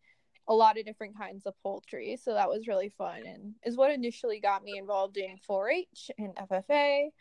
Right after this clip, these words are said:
and had great experiences in those and got involved with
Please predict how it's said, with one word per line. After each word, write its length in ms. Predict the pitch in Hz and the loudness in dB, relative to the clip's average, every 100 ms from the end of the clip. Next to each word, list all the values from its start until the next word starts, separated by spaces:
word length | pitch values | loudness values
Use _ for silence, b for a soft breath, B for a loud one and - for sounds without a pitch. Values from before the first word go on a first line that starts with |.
| b b b b - | b b b b -2
and 560 | 208 196 185 185 208 | 0 0 -2 -8 -12
had 220 | 220 220 202 | -2 -2 2
great 260 | 226 240 | 2 2
experiences 800 | 254 240 - 233 226 247 233 220 | 0 -10 -6 -6 -6 -6 -6 -6
in 220 | 202 190 | -6 -2
those 500 | 226 247 240 240 240 | 2 4 6 4 2
and 100 | 226 | 0
got 160 | 196 196 | 0 0
involved 360 | 202 202 190 | 0 0 0
with 100 | 196 | -2